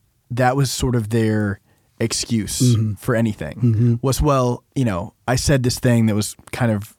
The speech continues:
Speaker 2: Right.
Speaker 1: rude or whatever, but hey, I'm an, you know, that's me."
Speaker 2: That's right.
Speaker 1: And it's not supposed to be an excuse,
Speaker 2: No,
Speaker 1: right? Like, it's,
Speaker 2: no.
Speaker 1: it's supposed to be, it's supposed to be a tool so that you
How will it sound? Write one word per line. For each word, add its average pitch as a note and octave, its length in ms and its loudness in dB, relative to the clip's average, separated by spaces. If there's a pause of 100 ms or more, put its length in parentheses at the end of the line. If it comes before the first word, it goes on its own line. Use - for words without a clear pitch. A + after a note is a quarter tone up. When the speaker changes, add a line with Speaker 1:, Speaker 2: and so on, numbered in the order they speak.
Speaker 2:
Right. A#2+ 300 -2 (220)
Speaker 1:
rude B2 440 2
or A2+ 80 2
whatever, G#2+ 460 0 (240)
but C3+ 220 0
hey, B2+ 340 0 (580)
I'm G#2 160 0
an, D3 140 2 (120)
you B2 80 2
know, A2+ 80 2
that's A2+ 220 0
me." F#3 360 2
Speaker 2:
That's B2+ 300 2
right. A2 160 -4 (200)
Speaker 1:
And C3 360 0 (760)
it's D#3 140 0
not E3 160 2
supposed A#2 220 0
to - 60 -8
be F2+ 100 -4
an E2+ 60 -4
excuse, B2+ 200 0
Speaker 2:
No, C3 320 4
Speaker 1:
right? G#2+ 280 0
Like, A2+ 140 0
it's, G#2 260 0
Speaker 2:
no. G#2+ 80 -6
Speaker 1:
it's - 120 -6
supposed B2 320 -2
to A#2 80 -4
be, A2 320 0
it's E3 80 -4
supposed C4+ 160 -2
to B3 60 0
be E3+ 40 4
a - 20 0
tool A#2 600 -2
so - 160 -2
that B2+ 80 0
you B2 300 2